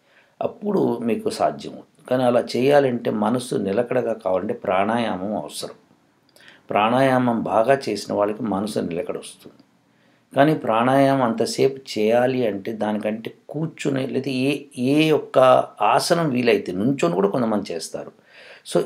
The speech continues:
ఏ ఆసనం వీలవుతుందో అన్నది మీరు ఆసనాలు వేస్తే కానీ మీ శరీరానికి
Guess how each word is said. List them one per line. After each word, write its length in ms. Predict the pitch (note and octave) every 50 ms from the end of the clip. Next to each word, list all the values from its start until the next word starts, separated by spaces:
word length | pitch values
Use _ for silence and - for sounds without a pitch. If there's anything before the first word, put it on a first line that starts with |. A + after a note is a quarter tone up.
| -
ఏ 180 | B2+ C3+ D3+ E3
ఆసనం 540 | E3 D#3 D#3+ E3+ E3 - F#3 F3+ F3+ F3 D3
వీలవుతుందో 920 | C3 C#3 C#3+ C#3 C#3+ C#3 C3+ C3+ - C3 B2 B2+ B2+ C3 B2+ B2+ A#2+ - -
అన్నది 320 | B2+ C3 C3 C3+ C#3 D#3+
మీరు 260 | D3+ C#3+ C3+ C3 B2
ఆసనాలు 540 | A2+ A2 A2+ A#2+ A#2+ - D3+ C#3+ C#3 C#3 C3
వేస్తే 300 | C3 B2 - - - B2
కానీ 280 | A#2 A#2+ A#2+ C3 D#3 F3+
మీ 180 | E3+ D3+ C#3+
శరీరానికి 1000 | C3 - - - A#2+ A#2 B2+ C#3+ C#3 D3 C3+ B2+ A#2+ A#2 A#2 - - G3 A3 G#3+